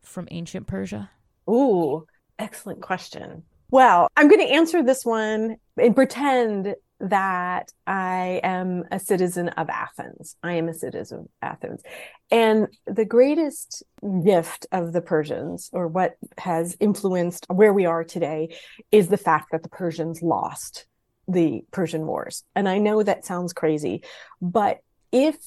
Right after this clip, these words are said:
Speaker 2: the Greeks had lost against Persia, you and I would not be here today. So in terms of the legacies, <laughs> the legacy of the Persians,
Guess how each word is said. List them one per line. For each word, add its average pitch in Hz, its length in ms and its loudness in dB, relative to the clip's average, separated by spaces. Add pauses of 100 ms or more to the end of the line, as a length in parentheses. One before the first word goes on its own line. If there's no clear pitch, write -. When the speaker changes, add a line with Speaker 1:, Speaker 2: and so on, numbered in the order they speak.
(1080)
Speaker 2:
the 202 180 4
Greeks 208 640 -2
had 185 240 0
lost - 800 -4 (720)
against 175 360 0
Persia, 160 460 0 (180)
you 254 200 4
and 240 100 6
I 214 140 0
would 180 140 -2
not 156 240 -4
be 123 120 -8
here - 280 -6
today. - 480 -8 (840)
So 214 220 4
in 214 140 0
terms 262 380 0
of 202 120 0
the 180 100 2
legacies, 247 840 2
<laughs> - 60 -8
the 247 60 0
legacy 254 480 0
of 247 100 -2
the 262 80 0
Persians, - 800 -4